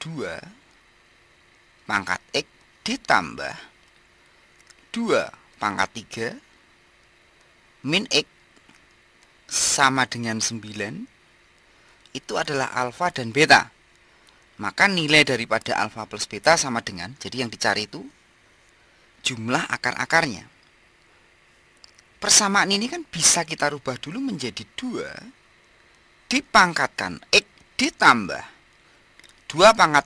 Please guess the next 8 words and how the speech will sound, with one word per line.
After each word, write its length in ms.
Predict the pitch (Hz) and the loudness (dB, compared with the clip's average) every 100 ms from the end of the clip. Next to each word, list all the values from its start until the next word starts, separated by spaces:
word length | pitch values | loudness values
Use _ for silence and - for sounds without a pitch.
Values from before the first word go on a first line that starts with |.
| 131 | 0
tiga. 240 | - 98 87 160 269 _ _ _ _ _ _ _ _ _ _ _ _ _ _ _ _ _ _ _ _ _ _ _ _ _ _ _ _ _ _ _ _ _ _ - - _ | -12 -14 -12 -16 -20 _ _ _ _ _ _ _ _ _ _ _ _ _ _ _ _ _ _ _ _ _ _ _ _ _ _ _ _ _ _ _ _ _ _ -20 -20 _
Min 240 | 196 233 | 2 2
X, 240 | - 208 - | 4 4 2
oh 80 | 190 | -2
berarti 320 | 190 240 220 | 0 -2 -2
sama 240 | 190 165 | -2 0
aja 160 | 147 131 | -2 -4
dibagi. 480 | 120 180 - - | -6 -8 -10 -18